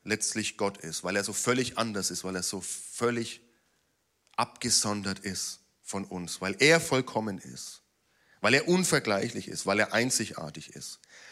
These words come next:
Und trotzdem dürfen wir zu diesem heiligen Gott Vater sagen. Und ich möchte uns ein Zitat noch mitgeben von Jackie Hill Perry, das ist eine Dichterin und Bibellehrerin aus den U S A.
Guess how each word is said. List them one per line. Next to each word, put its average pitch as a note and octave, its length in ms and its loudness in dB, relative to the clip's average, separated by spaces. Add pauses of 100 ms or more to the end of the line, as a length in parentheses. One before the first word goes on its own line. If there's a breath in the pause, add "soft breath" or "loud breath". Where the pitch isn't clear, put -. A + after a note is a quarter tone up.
(120)
Und - 200 0
trotzdem F3 540 6
dürfen D#3+ 340 2
wir C3+ 160 2
zu - 140 -2
diesem D#3 340 -2
heiligen A#2+ 360 0
Gott G2 400 -4
Vater E2 480 -4
sagen. D2 400 -12 (1500 loud breath)
Und - 80 0
ich C3 40 4
möchte D#3+ 180 6
uns E3 100 0
ein D#3+ 440 8 (560)
Zitat D#3 520 6
noch D#3 120 2
mitgeben D#3+ 720 0 (840 soft breath)
von C3 280 2 (120)
Jackie F3 340 6
Hill E3 240 6
Perry, D#3+ 420 6
das C#3+ 120 2
ist - 40 4
eine B2+ 160 4
Dichterin B2+ 460 4
und A#2+ 140 -2
Bibellehrerin A2 640 2
aus G#2+ 160 -2
den G#2 180 -6
U G#2+ 140 0
S G#2 160 -2
A. G2+ 280 2